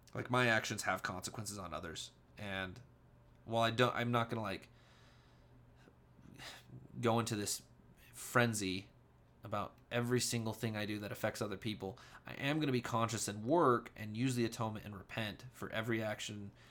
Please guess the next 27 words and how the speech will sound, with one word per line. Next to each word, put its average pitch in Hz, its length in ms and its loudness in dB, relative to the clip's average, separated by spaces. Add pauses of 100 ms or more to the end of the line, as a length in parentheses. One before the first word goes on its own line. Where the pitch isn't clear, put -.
(440)
uh, 95 160 0
that 98 120 0
I 104 80 4
feel 98 180 -2
is 92 200 -6
out 117 160 8
of, 117 200 2 (360)
out 107 140 2
of 101 120 0
line, 107 560 0 (580)
and, 107 240 -4
uh, 104 220 -2
and 131 100 -2
try 185 140 -2
to 220 80 -2
do 190 140 0
better. 151 380 -2 (160)
And, 110 200 -10
and 104 140 -8
every 139 240 -2
day, 123 420 0 (100)
try 110 160 0
to 101 80 -2
do 95 120 -4
better. 73 280 -4 (960)
And 110 100 -4
then 123 280 4